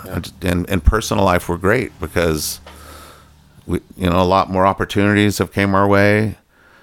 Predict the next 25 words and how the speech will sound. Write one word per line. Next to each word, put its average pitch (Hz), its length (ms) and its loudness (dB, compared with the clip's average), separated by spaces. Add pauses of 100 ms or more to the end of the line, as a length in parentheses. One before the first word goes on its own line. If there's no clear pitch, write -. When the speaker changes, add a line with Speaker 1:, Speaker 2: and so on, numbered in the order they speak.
(120)
Speaker 1:
Yeah. 76 180 -20
Speaker 2:
and 85 420 2
we've 82 120 2
been 90 160 0
playing 92 340 0
places 95 840 0 (380)
that 85 120 0
we've 82 180 0
never 87 300 2
played 101 480 2
in 87 80 -2
our 80 120 2
whole 98 280 2
history. 110 520 0
So 85 420 0 (480)
those 90 200 2
places 95 420 0
are 90 40 4
always 90 200 2
fun 90 280 0
to 90 80 2
go 90 380 4
find 87 440 -2
somewhere 87 300 0
new, 90 400 2